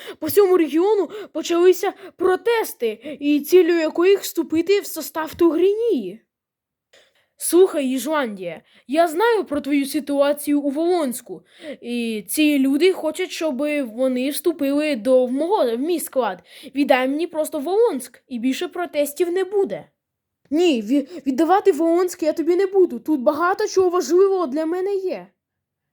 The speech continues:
І я, і я ду-, дуже довго захоплював ці території. Ти знаєш, скільки революцій, війн, громадянських війн пішло на те, щоб мати отаку територію велику?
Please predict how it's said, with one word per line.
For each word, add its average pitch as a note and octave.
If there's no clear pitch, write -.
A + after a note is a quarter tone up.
І D#4+
я, D4+
і C#4
я F4+
ду-, F#4
дуже D#4
довго G4+
захоплював C#4+
ці D4+
території. E4+
Ти D4+
знаєш, A4
скільки F#4+
революцій, E4
війн, A#3+
громадянських F4+
війн F#4
пішло F4+
на G#4
те, A#4
щоб G4
мати G4
отаку F4+
територію D#4+
велику? B3